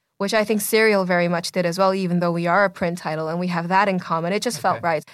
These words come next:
Speaker 1: And we interviewed family members and friends of Gio Ponti, Georgia O'Keeffe, Eduardo Chillida, about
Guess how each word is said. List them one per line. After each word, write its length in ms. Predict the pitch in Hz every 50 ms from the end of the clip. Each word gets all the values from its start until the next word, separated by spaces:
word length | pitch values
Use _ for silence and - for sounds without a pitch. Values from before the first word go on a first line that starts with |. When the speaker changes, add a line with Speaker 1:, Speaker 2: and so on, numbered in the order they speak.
| - - _ -
Speaker 1:
And 260 | 175 170 170 175 175
we 180 | 175 175 175 175
interviewed 440 | 175 180 180 175 165 175 170 170 165
family 440 | - - 180 175 196 208 202 196 190
members 600 | 190 190 190 190 190 185 185 185 185 185 185 190
and 220 | - 208 180 175
friends 500 | 175 - - 185 180 190 196 190 190 180
of 340 | 180 - 175 170 165 165 156
Gio 260 | 151 - - 165 165
Ponti, 800 | - - - 226 226 226 226 - - 226 214 208 214 208 208 214 214
Georgia 340 | 214 - 165 160 160 165 156
O'Keeffe, 640 | 156 170 170 - - 226 226 220 214 214 214 208
Eduardo 340 | - - 165 165 160 165 160
Chillida, 640 | 160 - - 170 170 196 202 202 196 196 190 196 202 - _ - - - - - - - -
about 580 | 185 180 196 185 185 180 180 180 185 175 180